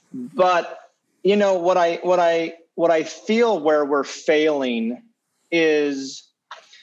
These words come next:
is the messaging to the people we're trying to, we're trying to bring into the industry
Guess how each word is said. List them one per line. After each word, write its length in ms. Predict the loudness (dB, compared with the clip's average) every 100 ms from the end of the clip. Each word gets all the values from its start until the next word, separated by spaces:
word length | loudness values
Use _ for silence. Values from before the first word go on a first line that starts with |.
| _ -2
is 300 | -2 -2 -4
the 80 | -4
messaging 580 | 0 -2 -2 -6 -6 -6
to 80 |
the 100 | -10
people 340 | -6 -6 -4 -4
we're 160 | -4
trying 320 | -4 -6 -4 -6
to, 80 | -8
we're 140 | -8
trying 360 | -4 -4 -2 -4
to 380 | -4 -4 -2 -4 -10 _ _ _
bring 240 | -2 0
into 260 | -2 -4 -4
the 140 | -4
industry 640 | -4 -6 -10 -10 -10 -12